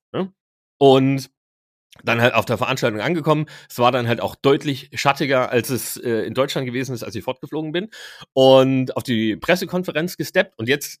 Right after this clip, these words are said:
wird die Bombe platzen gelassen. Es wurden vorgestellt die neue Street Fighter V zwei S und die Street Fighter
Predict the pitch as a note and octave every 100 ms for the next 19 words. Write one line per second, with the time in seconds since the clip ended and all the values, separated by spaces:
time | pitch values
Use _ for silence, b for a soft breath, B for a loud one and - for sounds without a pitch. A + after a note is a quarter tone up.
0 | _ B2+ D3 - - A#2+ A#2 C3 D3+ C#3+
1 | C#3 D#3+ D#3 C#3+ C#3+ E3 E3 B C3+ A2+
2 | D#3 D3+ C#3 D3+ D3 C#3 C#3+ b b A#2+
3 | B2+ C#3+ D#3+ A#2 - - D3 F3 F#3 D#3+
4 | C#3 - C3+ C3+ - - D#3+ F3+ - A#2+
5 | C3+ E3+ - D#3+ - D3 - - - -
6 | C3 C#3+ C3+ A#2 A#2 G#2+